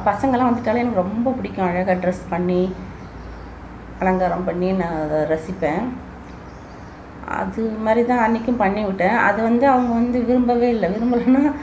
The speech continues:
அவங்க வந்து எப்படி சொல்றது, ஒரு ஜாலியா எடுத்துக்க மாட்டாங்க. அது என்னவோ டிஸ்டர்ப் பண்ற மாதிரியே ஃபீல் பண்ணுவா அவ.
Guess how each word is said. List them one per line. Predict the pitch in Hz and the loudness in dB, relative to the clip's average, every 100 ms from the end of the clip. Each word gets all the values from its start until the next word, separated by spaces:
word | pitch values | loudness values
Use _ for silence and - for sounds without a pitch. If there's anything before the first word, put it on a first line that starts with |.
| - - - - - - - - | -12 -14 -16 -16 -16 -16 -12 -2
அவங்க | 226 226 | 0 0
வந்து | 220 240 233 254 247 220 208 196 185 - - - - | 0 0 2 4 4 2 -2 -6 -8 -10 -12 -12 -6
எப்படி | 202 254 | -4 -2
சொல்றது, | 233 190 175 170 170 - - - - - - | -2 -2 -2 -2 -4 -6 -16 -16 -18 -18 -6
ஒரு | 185 190 180 185 - | 0 0 0 -4 0
ஜாலியா | 202 208 214 214 220 | 2 2 2 4 4
எடுத்துக்க | 196 190 190 | 4 0 0
மாட்டாங்க. | 185 175 175 175 170 | 0 0 -2 -2 -2
அது | 185 | -2
என்னவோ | 190 208 220 233 190 190 196 - - - - - - | -2 -2 0 0 -2 -6 -8 -8 -8 -10 -16 -12 -6
டிஸ்டர்ப் | 202 - 233 | -2 0 2
பண்ற | 214 196 | 2 4
மாதிரியே | 185 196 202 208 | 2 2 -2 -4
ஃபீல் | 208 208 196 | -6 -6 -2
பண்ணுவா | 175 165 156 156 | 0 0 0 2
அவ. | 156 185 | 2 0